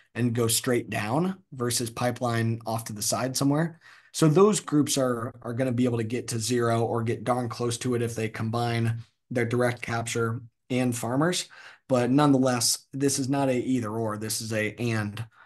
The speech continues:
um, situation if we really wanna optimize this. And on my farm, so I mentioned a pipeline reduced by twenty-five to thirty points. Well, my corn this year was negative four point one, and the delta between the default of twenty-nine and my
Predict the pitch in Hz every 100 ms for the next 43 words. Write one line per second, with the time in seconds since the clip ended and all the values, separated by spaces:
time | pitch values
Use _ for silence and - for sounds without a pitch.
0 | - _ - 113 101 104 101 - 117 113
1 | 113 113 110 107 107 123 117 107 107 107
2 | 87 110 113 113 107 113 110 - _ _
3 | _ - 120 113 123 135 - 113 113 127
4 | 127 - _ - - 135 135 135 127 -
5 | 127 131 139 123 120 127 - 120 - 123
6 | 117 120 113 113 123 120 117 117 147 202
7 | - - _ _ _ _ _ - 131 127
8 | 131 139 131 127 123 123 117 117 123 117
9 | 117 120 117 113 117 110 117 98 104 151
10 | 104 113 120 - _ - 117 117 113 127
11 | 131 123 117 117 127 120 117 117 113 -
12 | 113 131 143 107 110 101 - 127 120 113
13 | 160 107 104 127 - _ _ - 117 117
14 | 123 120 113